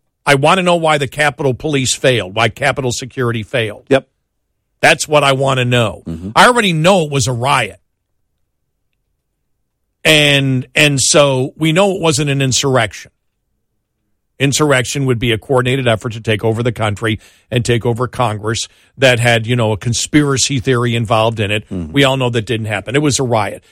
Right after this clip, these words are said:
Speaker 1: Democrats continue to lie about it, and that's their fear, is that if the tapes come out, Republicans would be able to make a solid case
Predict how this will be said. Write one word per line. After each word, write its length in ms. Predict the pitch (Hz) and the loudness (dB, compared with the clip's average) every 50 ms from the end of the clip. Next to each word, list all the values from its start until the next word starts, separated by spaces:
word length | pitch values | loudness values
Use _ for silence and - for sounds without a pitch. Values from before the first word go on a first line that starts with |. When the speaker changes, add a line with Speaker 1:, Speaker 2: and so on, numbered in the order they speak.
| _ _ | _ _
Speaker 1:
Democrats 500 | - 165 165 170 147 - 156 143 135 - | 2 4 4 4 0 2 2 2 2 0
continue 320 | - 143 127 - 156 143 131 | -4 -6 -4 -2 -2 -2 0
to 60 | 123 | -2
lie 340 | 113 107 120 143 185 226 247 | -2 0 2 2 4 4 2
about 380 | 220 156 131 98 120 107 110 117 | 0 -2 -2 -4 -4 -4 -4 -4
it, 140 | 120 - - _ _ _ - | -6 -8 -10 _ _ _ 0
and 200 | 139 143 139 117 | 0 0 2 4
that's 340 | - 170 208 220 - - - | 4 4 4 4 0 -4 -2
their 200 | - 185 170 156 | -2 0 0 0
fear, 840 | 131 - - - _ - 269 294 302 302 269 170 127 113 110 110 107 - _ _ _ _ _ _ _ _ _ _ _ _ _ _ _ | -2 -6 -12 -12 _ 0 2 2 2 0 0 -2 -2 -2 -4 -6 -6 -10 _ _ _ _ _ _ _ _ _ _ _ _ _ _ _
is 240 | - 160 156 135 110 101 | 2 2 2 2 -2 0
that 280 | - 151 147 143 143 - _ _ _ _ _ _ _ | 2 2 2 2 0 -4 _ _ _ _ _ _ _
if 300 | 196 190 180 - - - _ _ - | 2 2 2 2 -4 -16 _ _ -6
the 160 | 139 147 135 | -6 -6 -4
tapes 420 | - - 185 170 160 131 - - | -2 0 0 0 0 0 -6 -10
come 300 | - - - 147 135 143 | -10 -4 -2 -2 0 2
out, 480 | 190 233 202 147 117 110 113 - - - _ _ _ _ _ _ _ _ _ _ | 2 2 2 0 -2 -4 -6 -10 -16 -20 _ _ _ _ _ _ _ _ _ _
Republicans 840 | 135 143 131 - - - 196 190 170 175 160 - 175 160 151 131 110 | 2 2 2 2 2 2 2 2 2 -2 -2 -2 -2 -4 -4 -2 0
would 160 | 131 143 131 | -2 -2 0
be 160 | 117 139 139 | 0 0 0
able 140 | 143 139 139 139 | 0 -2 -2 -2
to 40 | |
make 220 | 135 143 139 127 - | 0 0 0 0 -2
a 60 | 117 | -6
solid 480 | - - - 143 147 139 127 113 107 - | -6 0 2 2 2 2 2 -2 -6 -6
case 400 | - 156 165 147 131 - - | -6 -4 -4 -2 -2 -4 -6